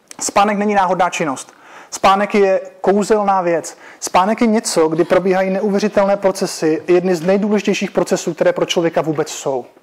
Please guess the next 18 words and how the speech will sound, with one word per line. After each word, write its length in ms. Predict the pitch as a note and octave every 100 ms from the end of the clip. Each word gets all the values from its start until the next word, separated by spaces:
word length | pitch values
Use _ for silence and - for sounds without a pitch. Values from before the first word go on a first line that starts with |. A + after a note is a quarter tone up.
| _ _ - _
Spánek 320 | - F#3+ G3
není 200 | G3+ B3
o 80 | G3
tom, 120 | F#3+
že 100 | F3+
usnu, 460 | F3+ E3+ - G#3 A#3+
naberu 280 | F3+ E3+ F#3
energii 380 | F3+ F#3 F3+ F#3
a 60 | E3
ráno 160 | E3
vstanu. 440 | D#3 - D#3+ D3 - - - - - _ - - -
To 80 |
je 60 | D#3+
jeden 280 | E3+ G3 F#3
z 80 | -
mála 380 | E3+ B3 A3+
přínosů 440 | F#3 - F3 E3 F3
spánku. 520 | - D#3+ D3 C#3+ -